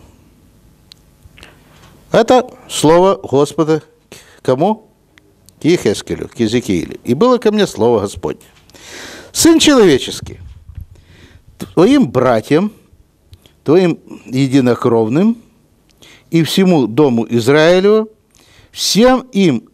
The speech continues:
говорят, живущие в Иерусалиме, живите вдали от Господа, нам во владение отдана эта земля. На это скажи: так говорит Господь Бог:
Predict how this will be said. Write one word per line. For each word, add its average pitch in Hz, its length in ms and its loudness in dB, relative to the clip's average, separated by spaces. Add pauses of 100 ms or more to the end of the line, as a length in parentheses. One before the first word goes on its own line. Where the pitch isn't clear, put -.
говорят, 135 600 0
живущие 117 580 -4
в 107 40 -2
Иерусалиме, 107 640 -4 (460)
живите 262 500 2
вдали 220 320 2
от 127 260 -2
Господа, 117 560 -2 (360)
нам 196 260 0
во 165 120 2
владение 165 600 0
отдана 123 500 -2
эта 113 380 -4
земля. 101 400 -8 (960)
На 170 140 2
это 247 360 2
скажи: 151 480 -2 (200)
так 233 280 2
говорит 180 300 2
Господь 131 400 -4
Бог: 95 380 -8